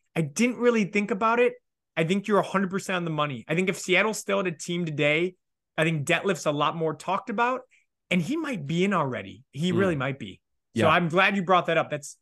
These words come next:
Speaker 1: you're a hundred percent on the money.
Speaker 2: Thank you. I appreciate it. It was, um, it's been a bummer having that team be gone. I obviously kind of adopted the Lakers as my team 'cause we moved to L A, and that's not been too bad.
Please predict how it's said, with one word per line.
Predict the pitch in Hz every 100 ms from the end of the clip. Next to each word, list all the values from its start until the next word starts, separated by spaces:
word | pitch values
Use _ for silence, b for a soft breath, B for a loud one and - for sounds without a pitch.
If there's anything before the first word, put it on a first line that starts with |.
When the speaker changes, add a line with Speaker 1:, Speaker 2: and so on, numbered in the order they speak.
| _
Speaker 1:
you're | 165 165
a |
hundred | 170 196
percent | 165 175
on | 147
the |
money. | 131 113 - _ _ -
Speaker 2:
Thank | 143
you. | 90 -
I | -
appreciate | 107 131 123 92
it. | 87 110 127
It |
was, | 135 127 98
um, | 123 117 104 101 90 _ - _ _ _ _ _ _ _ -
it's | 127
been | - 160
a |
bummer | 123 135 147 147
having | 131 131 127
that | 123 120
team | - 127
be | 110 101
gone. | 101 95 107
I | 107
obviously | 92 92 107
kind | - 98
of | 87
adopted | 78 87 82 98 85
the |
Lakers | 82 85 - 101 98
as | 82
my | 95 123 104
team | - 107 107
'cause | - 95
we | 90
moved | 87 80
to | -
L | 90 82 82
A, | 92 110
and | 87 76
that's | 87 78 -
not | 95 90 -
been | 95 95
too | - 120
bad. | 131 143 80